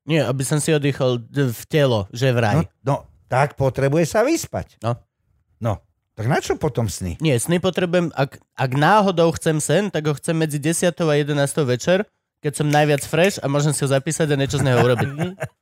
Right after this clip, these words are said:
Speaker 1: No, ne-, nepotrebu-, sny na niečo iné, ako na to, že ich zneužijem,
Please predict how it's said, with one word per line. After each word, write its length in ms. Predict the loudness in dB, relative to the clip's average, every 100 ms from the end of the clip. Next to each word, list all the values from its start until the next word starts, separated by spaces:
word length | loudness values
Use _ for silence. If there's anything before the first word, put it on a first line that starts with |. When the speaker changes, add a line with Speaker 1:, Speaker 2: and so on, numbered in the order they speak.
| _ _
Speaker 1:
No, 140 | -4 -2
ne-, 240 | 2 2
nepotrebu-, 580 | 2 0 0 0 -2 -4 -12 _ _
sny 420 | -10 -2 2 2
na 120 | 4 2
niečo 340 | 2 0 2
iné, 260 | 2 4 4
ako 220 | 2 0
na 140 | -2 -2
to, 140 | 0
že 120 | 0
ich 100 | 0
zneužijem, 680 | 2 4 4 2 4 4 2